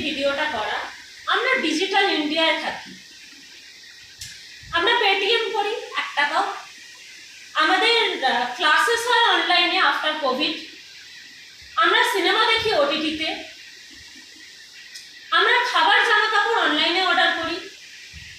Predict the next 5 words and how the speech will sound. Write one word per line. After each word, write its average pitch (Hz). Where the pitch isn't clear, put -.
সব 453
কিছুই 539
আমাদের 539
অনলাইন, 240
কোনো 415